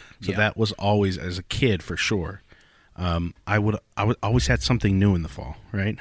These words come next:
Speaker 1: <laughs> I always had
Speaker 2: <laughs>
Speaker 1: a, a new bike or a new thing or whatever. So that was always good. Um,
Speaker 2: Yep.
Speaker 1: there's, like, the best of sports. You have football starting back up.
Speaker 2: Yeah.
Speaker 1: And then you have, um,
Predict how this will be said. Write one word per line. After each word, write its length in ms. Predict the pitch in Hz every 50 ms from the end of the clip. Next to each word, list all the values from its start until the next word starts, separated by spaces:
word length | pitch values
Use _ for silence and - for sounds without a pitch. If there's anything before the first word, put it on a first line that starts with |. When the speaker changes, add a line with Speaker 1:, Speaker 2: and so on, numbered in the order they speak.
| - -
Speaker 1:
<laughs> 140 | - - 120
I 100 | 104 -
always 200 | 139 127 110 -
had 220 | 123 110 104 98 90 87 87 87 87 82 - - 101
Speaker 2:
<laughs> 420 | 98 - - - 123 123 - -
Speaker 1:
a, 280 | 95 92 92 90 95 98 - _ _ _ -
a 80 | 98
new 160 | 101 110 113
bike 460 | 107 110 101 95 95 95 - - - - - - 95
or 120 | 101 98
a 20 | 98
new 140 | 104 107 101
thing 500 | - - 104 95 92 90 92 95 95 -
or 160 | - 98 98 98
whatever. 500 | 104 104 107 101 95 90 90 90 85 - - _ _ _ _ _ -
So 160 | - - 120
that 160 | 131 127 110
was 160 | 123 107 - - -
always 320 | - 104 101 98 92 90 -
good. 420 | - - 90 85 85 87 90 - -
Um, 420 | - 95 92 92 87 87 87 85 -
Speaker 2:
Yep. 220 | 85 87 87 76 - - - - _ _ _ _ _ _
Speaker 1:
there's, 420 | - 95 92 90 87 - - - - _ _ - - _ _ -
like, 220 | 101 92 90 - -
the 60 | - 90
best 320 | - 110 107 104 - -
of 100 | 117 -
sports. 680 | - - - - 110 101 104 117 - - - - - - - - -
You 100 | - 107
have 80 | 110 -
football 540 | - - - 127 123 - 110 104 104 104 98
starting 400 | - - - 98 92 92 92 90
back 240 | 90 90 87 - 123
up. 240 | 123 127 123 - - - - - - -
Speaker 2:
Yeah. 200 | - 90 90 92 107 113
Speaker 1:
And 140 | 104 110 107
then 140 | 104 101 101
you 80 | 98 92
have, 480 | 98 101 95 92 90 87 85 - - _ -
um, 360 | 87 85 80 82 85 85